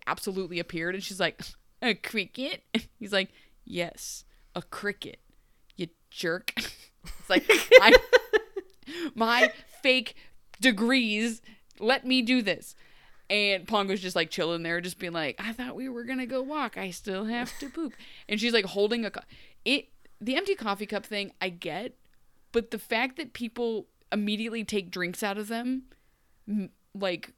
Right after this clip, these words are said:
Speaker 1: they don't even pantomime how you would drink coffee. Like, no one does that. No one takes a coffee from somebody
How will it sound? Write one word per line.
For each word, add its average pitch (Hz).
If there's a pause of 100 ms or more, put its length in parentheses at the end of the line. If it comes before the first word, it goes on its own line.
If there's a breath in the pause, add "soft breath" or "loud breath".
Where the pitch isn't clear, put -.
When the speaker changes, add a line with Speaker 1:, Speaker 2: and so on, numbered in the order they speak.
(180)
Speaker 1:
they 220
don't 240
even 254
pantomime 208 (800)
how 180
you 196
would 185
drink 180
coffee. -
Like, 254
no 269
one 285
does 196
that. -
No 190
one 240
takes 247
a -
coffee 190
from 226
somebody 170